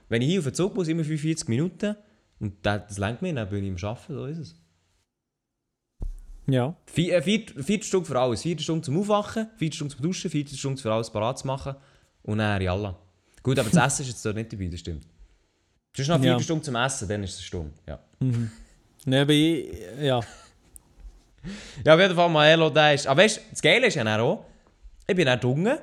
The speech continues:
Speaker 1: und dann, äh, sage ich, ja, guten Morgen, Maelo, vielleicht drei Wörter bringt er raus am ganzen Tisch. <laughs> Hängt dort über, die, über seinem Gipfeli, sagt, sagt, morgen, Sass und sonst noch irgendetwas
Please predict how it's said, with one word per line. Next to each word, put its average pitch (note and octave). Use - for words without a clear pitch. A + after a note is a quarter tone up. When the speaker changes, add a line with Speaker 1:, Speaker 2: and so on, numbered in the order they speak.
Speaker 1:
und C3+
dann, E3
äh, A#2+
sage A#2
ich, A#2
ja, A3+
guten F#3+
Morgen, G#3
Maelo, C3
vielleicht -
drei G#2
Wörter A2
bringt D3
er D3+
raus E3
am D#3+
ganzen D#3
Tisch. E3
<laughs> -
Hängt A2
dort A#2
über, G2+
die, G#2
über G#2
seinem G2+
Gipfeli, D#3
sagt, A2+
sagt, -
morgen, C#3
Sass -
und A2
sonst C3+
noch D#3
irgendetwas E3+